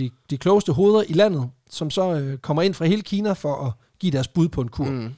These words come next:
Speaker 1: Øhm, og de overleveringer, der er lavet, beskriver, at der var den her magiske mand, der kom ned fra et bjerg og kom med en løsning, øh, som gjorde, at, at, at sønnerne, hans børn
Speaker 2: Ja.
Speaker 1: her, de ikke blev ramt af kopper.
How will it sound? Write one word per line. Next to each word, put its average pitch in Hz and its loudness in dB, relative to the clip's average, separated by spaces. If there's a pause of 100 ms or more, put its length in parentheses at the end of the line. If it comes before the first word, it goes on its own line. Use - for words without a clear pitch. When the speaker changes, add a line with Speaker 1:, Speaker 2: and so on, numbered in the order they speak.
(1000)
Speaker 1:
Øhm, 160 4
og 165 -4
de 214 -2
overleveringer, 180 4
der 135 0
er 139 -2
lavet, 196 4
beskriver, 180 0
at 131 -4 (260)
der 151 -4
var 151 0
den 175 0
her 170 2
magiske 156 -2
mand, 160 -2
der 120 -12
kom 139 -4
ned 170 -2
fra - -8
et 123 -6
bjerg 170 0
og 135 -12
kom 196 4
med 139 0
en 131 0
løsning, 135 -2 (760)
øh, 123 2
som 123 -4
gjorde, 143 6
at, - -6
at, 123 -6
at 131 -4
sønnerne, 156 -2
hans 120 -4
børn 170 0
Speaker 2:
Ja. 135 0
Speaker 1:
her, 127 -2
de 127 -4
ikke 139 -2
blev 135 -4
ramt 127 -4
af 107 -12
kopper. 131 -10